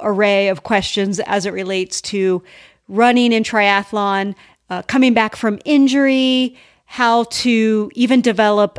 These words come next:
a child's love of running in a healthy way, and maybe even a little skepticism about that whole run, walk,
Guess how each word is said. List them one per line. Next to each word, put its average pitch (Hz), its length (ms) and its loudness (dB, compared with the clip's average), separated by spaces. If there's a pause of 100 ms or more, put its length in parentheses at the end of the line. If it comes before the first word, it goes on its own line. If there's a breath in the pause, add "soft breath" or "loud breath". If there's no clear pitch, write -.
(100)
a 196 260 0
child's 220 640 -2
love 247 160 0
of 240 160 -2
running 240 260 0
in 196 100 -8
a 185 60 -10
healthy 208 400 -4
way, 196 460 0 (440 loud breath)
and 339 600 4
maybe 302 300 2
even 247 720 0 (100)
a 226 80 -4
little 349 460 -2
skepticism 202 1080 0 (360 loud breath)
about 214 480 2
that 208 240 0
whole 208 720 2
run, 214 420 0
walk, 196 560 2